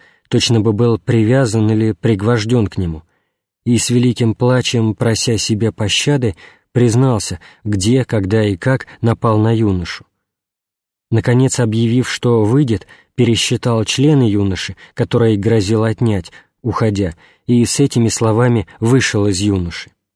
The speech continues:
Но глаз последнего выскочил на щёку, висел на тонкой жилке,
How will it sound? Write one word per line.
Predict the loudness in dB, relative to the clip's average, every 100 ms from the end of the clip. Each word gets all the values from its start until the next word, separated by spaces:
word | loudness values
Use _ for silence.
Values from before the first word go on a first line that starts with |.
| _ _ _ _ _ _ _ _ _ _ 0
Но | 2 2 2
глаз | 2 0 -2
последнего | -4 -2 2 2 2 0 -4 -10 -6
выскочил | 0 0 0 -2 0 0
на | 0
щёку, | -2 -2 -2 -4 -16 -18 -2
висел | 0 2 2 2
на | 2
тонкой | 0 0 2 0
жилке, | 2 2 0 -2